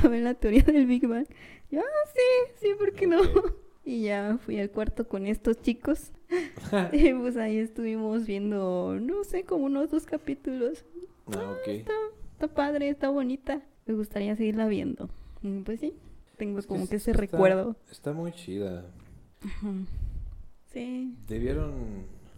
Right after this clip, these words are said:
Speaker 2: haber sacado más temporadas. Pero bueno, solo llegaron a doce.
Speaker 1: Mm.
Speaker 2: Sí, pero todavía daba para mucho más.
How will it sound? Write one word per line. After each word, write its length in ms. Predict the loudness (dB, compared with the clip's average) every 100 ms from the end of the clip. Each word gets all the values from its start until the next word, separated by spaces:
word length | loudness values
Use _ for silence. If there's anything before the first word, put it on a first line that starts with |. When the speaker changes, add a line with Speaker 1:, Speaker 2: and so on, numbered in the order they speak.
| -12
Speaker 2:
haber 200 | -10 -10
sacado 420 | -12 -8 -4 -4
más 760 | -4 -4 -4 -4 -8 -12 -16 -14
temporadas. 840 | -8 -6 -6 -8 -6 -6 -8 -12 -16 -20 -16 -6
Pero 160 | -4
bueno, 260 | -4 -8 -12 -18 _
solo 220 | -10 -6
llegaron 420 | -4 -2 -2 -4
a 40 | -8
doce. 360 | -8 -10 -14 -18 _ -16
Speaker 1:
Mm. 340 | -10 -8 -8 -6 -4 -4 -6 -12 -16 -20 -18
Speaker 2:
Sí, 260 | -14 -14 -16 _
pero 220 | -6 -6 -4
todavía 320 | -8 -6 -8
daba 200 | -10 -12
para 320 | -16 -20 -18
mucho 520 | -14 -8 -8 -8 -14
más. 420 | -14 -14 -16 -20